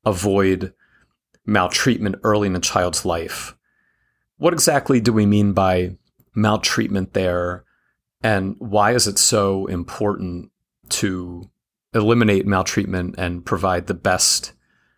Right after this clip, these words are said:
health care safety early in a child's life early on?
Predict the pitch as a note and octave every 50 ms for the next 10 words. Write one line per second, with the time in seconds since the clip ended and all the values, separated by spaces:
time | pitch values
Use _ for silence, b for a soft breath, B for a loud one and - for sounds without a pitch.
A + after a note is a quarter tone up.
0 | _ _ _ _ _ _ _ - - - A#2 G2 F#2 - - - - - G#2 F2+
1 | E2+ F2 E2+ E2+ E2 E2+ F2 G2 - _ - - - - - G2+ F2+ - - -
2 | E2+ F2 F2+ F#2+ F#2 F#2+ F2+ E2 E2 E2 - - - E2 E2 E2 - - - E2+
3 | E2 E2 D#2+ - - - - - _ _ _ - G2 E2+ E2+ E2 E2 E2 F2 F2
4 | F#2+ F2+